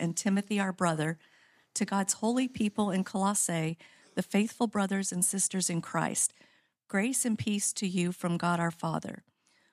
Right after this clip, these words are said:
We always thank God, the Father of our Lord Jesus Christ, when we pray for you, because we have heard of your faith in Christ Jesus and of the love you have for all God's people, the faith and love that spring from the hope stored up for you in heaven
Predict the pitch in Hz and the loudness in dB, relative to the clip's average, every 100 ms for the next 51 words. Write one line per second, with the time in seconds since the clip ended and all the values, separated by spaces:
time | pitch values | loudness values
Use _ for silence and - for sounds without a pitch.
0 | - 208 202 262 285 - 233 220 - 185 | -4 0 2 0 -2 -2 0 0 0 2
1 | 170 170 170 - 175 190 202 196 185 175 | 2 0 -2 -2 0 2 2 2 2 0
2 | 165 - 175 185 196 190 196 190 190 - | -2 -6 -2 2 2 0 -2 0 -2 -2
3 | 185 165 165 - 185 175 170 - 185 180 | -2 -2 0 0 0 0 0 0 0 0
4 | - 160 147 - - _ _ _ - 208 | 0 -2 -2 -4 -10 _ _ _ -10 -2
5 | 202 - 247 262 - 220 214 208 185 175 | 0 2 0 0 0 2 2 2 0 2
6 | 180 175 - 180 185 - 170 - 180 190 | 0 0 0 2 2 -2 -8 -6 -2 0
7 | - - 170 156 156 156 - - - - | 0 -2 -4 -2 0 0 -2 -10 -20 -14
8 | - 185 180 180 170 180 190 185 175 175 | 0 2 2 0 2 0 2 0 0 0
9 | 175 - 175 - 175 175 170 165 - 165 | -2 -2 -4 0 0 0 -2 0 0 0
10 | 156 - - _ - _ - - 190 - | -2 -8 -10 _ -20 _ -8 -2 -2 2
11 | 202 214 202 185 180 180 180 160 - - | 2 2 0 2 2 0 -2 0 0 2
12 | 185 180 180 180 160 165 165 185 185 - | 0 2 0 2 2 0 0 0 0 -2
13 | - 180 180 165 - - 165 160 160 160 | -2 0 2 2 0 0 0 2 2 0
14 | 170 180 196 208 | 0 0 2 2